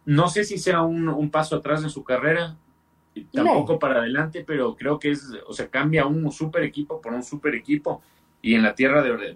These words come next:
Speaker 1: en, en la tierra del fútbol, ¿qué más que Brasil? Y que te reciban de esa manera y que los hinchas le empiecen a hablar, y también si bien me, me, me ha, me ha entusiasmado mucho la, la manera en la que le han recibido, también, no sé, me,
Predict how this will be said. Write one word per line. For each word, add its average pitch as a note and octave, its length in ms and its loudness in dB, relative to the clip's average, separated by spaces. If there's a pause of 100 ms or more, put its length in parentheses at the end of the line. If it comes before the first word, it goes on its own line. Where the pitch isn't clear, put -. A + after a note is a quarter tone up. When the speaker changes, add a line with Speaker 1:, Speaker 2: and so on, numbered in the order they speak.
Speaker 1:
en, G2 320 -12
en - 180 -12
la G2+ 160 -8
tierra D#3 280 2
del A2+ 140 2
fútbol, - 360 2 (600)
¿qué C#3+ 140 0
más D3 220 0
que B2+ 80 -6
Brasil? D3 440 -6 (380)
Y G#2 120 -10
que A2 100 -10
te G#2 160 -4
reciban B2 380 -4
de A#2+ 80 -2
esa B2+ 180 -4
manera G2+ 280 -2
y A#2+ 80 -4
que G#2+ 80 -4
los F#2 160 -4
hinchas A#2 240 -4
le G2+ 60 -6
empiecen A2 360 -4
a F#2+ 40 0
hablar, B2 240 2
y A#2 80 -2
también C3 360 0 (840)
si B2 140 -2
bien C3+ 180 2
me, C3 180 2
me, G2+ 260 -2
me G2 160 -4
ha, G2 580 -2 (180)
me A2 100 -6
ha A#2 40 0
entusiasmado A2+ 580 -2
mucho A#2+ 260 -4
la, G2 220 -2 (320)
la G2 100 -4
manera G#2+ 300 0
en A2+ 60 2
la F#2+ 120 -2
que F#2+ 60 -12
le G#2 80 -4
han A2+ 160 0
recibido, A#2 420 0
también, B2+ 440 0 (680)
no A#2 140 -2
sé, C#3+ 160 0
me, A2 400 0